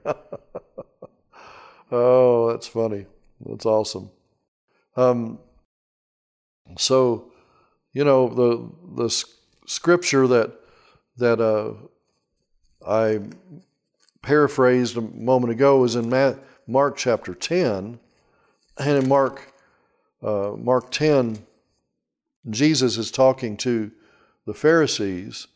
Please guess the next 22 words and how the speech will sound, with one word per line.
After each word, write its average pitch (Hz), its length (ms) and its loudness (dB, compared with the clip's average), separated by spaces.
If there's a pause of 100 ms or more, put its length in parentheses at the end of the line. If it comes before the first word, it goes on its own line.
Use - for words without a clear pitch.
(500)
and 110 460 -4
when 107 140 -6
they 123 120 0
came 131 320 -2
to 127 100 -6
him 120 140 -2
and 113 140 -8
said, 120 320 -2 (400)
"Is 117 160 -2
it 131 40 2
okay?" 123 580 2 (340)
Moses 131 480 0
said 123 160 0
it 110 80 -4
was 107 140 -10
okay 117 320 -2
to 104 160 -4 (160)
write 110 340 0
a 101 40 -6
bill 117 260 -2
of 98 140 -6
divorcement, 113 640 -2